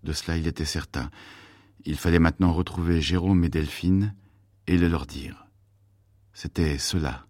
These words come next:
sa tâche, désormais, dans la vie. Les zombies qui, comme Philippe, reprenaient pied sur la terre des vivants ne pouvaient que balbutier le mot « vague », et ce mot se propageait dans le village,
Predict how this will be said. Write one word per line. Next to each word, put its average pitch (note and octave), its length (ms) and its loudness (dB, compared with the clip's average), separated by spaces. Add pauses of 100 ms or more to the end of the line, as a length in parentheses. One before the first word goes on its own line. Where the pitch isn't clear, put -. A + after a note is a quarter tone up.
sa - 160 -14
tâche, - 600 -8 (120)
désormais, C2+ 680 -8
dans C2 120 -12
la C2 100 -10
vie. C2 220 -14 (2250)
Les E2 100 -2
zombies F2+ 360 4
qui, E2+ 220 -4
comme E2 300 -4
Philippe, F#2+ 440 -4
reprenaient D#2+ 440 -2
pied G2 220 -2
sur - 180 -6
la D#2+ 100 -2
terre F2+ 280 -2
des D#2+ 100 -2
vivants D#2 400 -2
ne F2 140 0
pouvaient D#2+ 320 -4
que - 160 -8
balbutier D#2+ 720 -4
le D#2 100 -2
mot « D2+ 400 -4 (260)
vague », C#2+ 540 -2 (680)
et C#2 100 -4
ce - 160 0
mot E2 160 2
se - 160 -4
propageait D#2+ 520 -2
dans C#2+ 100 -4
le C2 80 -6
village, C#2+ 520 -8